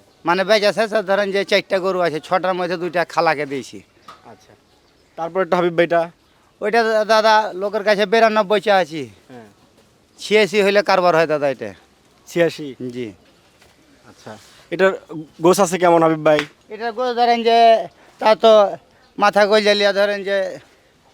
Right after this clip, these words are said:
Speaker 1: একশো পনেরো কেজি পাবে দাদা।
Speaker 2: একশো পনেরো?
Speaker 1: হুম।
Speaker 2: কয় দাঁত এটা হাবিব ভাই?
Speaker 1: এটা দাঁতে নেই দাদা, দাঁত ফাঁক হয়েছে এটা।
Speaker 2: এত বড় গরু দাঁত হয় নাই?
Speaker 1: না দাদা, দাঁত ফাঁক হয়েছে দাদা গরুটা।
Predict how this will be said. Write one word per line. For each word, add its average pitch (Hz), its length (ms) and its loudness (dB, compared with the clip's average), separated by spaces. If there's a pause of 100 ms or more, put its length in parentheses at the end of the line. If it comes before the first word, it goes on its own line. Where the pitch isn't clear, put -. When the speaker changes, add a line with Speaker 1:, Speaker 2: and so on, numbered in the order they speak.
(840)
Speaker 1:
একশো 175 200 -2
পনেরো 190 280 0
কেজি 175 220 -2
পাবে 165 240 0
দাদা। 147 320 -2 (840)
Speaker 2:
একশো 139 240 -8
পনেরো? 147 440 -8
Speaker 1:
হুম। 117 300 -12 (440)
Speaker 2:
কয় 180 140 2
দাঁত 160 160 0
এটা 160 120 0
হাবিব 147 240 -2
ভাই? 123 180 -14
Speaker 1:
এটা 156 160 -10
দাঁতে 160 320 0
নেই 156 120 -6
দাদা, 127 220 -4
দাঁত 131 220 -4 (100)
ফাঁক 127 200 -10
হয়েছে 110 240 -12
এটা। 104 160 -20 (380)
Speaker 2:
এত 139 180 -20
বড় 165 220 -4
গরু 156 160 0
দাঁত 143 200 2
হয় 151 100 -6
নাই? 151 260 -12
Speaker 1:
না 147 180 -6
দাদা, 127 240 -6
দাঁত 139 220 -8 (100)
ফাঁক 139 180 -8
হয়েছে 123 240 -12
দাদা 107 240 -16
গরুটা। 101 340 -20